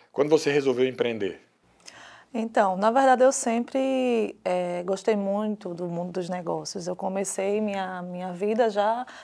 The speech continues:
Speaker 2: estudando administração, aí fiz a graduação, fiz a pós, fiz mestrado.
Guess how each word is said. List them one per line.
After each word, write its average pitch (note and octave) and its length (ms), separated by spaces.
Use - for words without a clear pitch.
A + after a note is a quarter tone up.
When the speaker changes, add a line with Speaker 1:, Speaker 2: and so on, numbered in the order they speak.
Speaker 2:
estudando G#3 320
administração, G3+ 840
aí F#3 80
fiz F#3+ 300
a F#3 80
graduação, F#3 640
fiz F3+ 180
a G3+ 80
pós, F#3 400
fiz F3 100
mestrado. F#3 640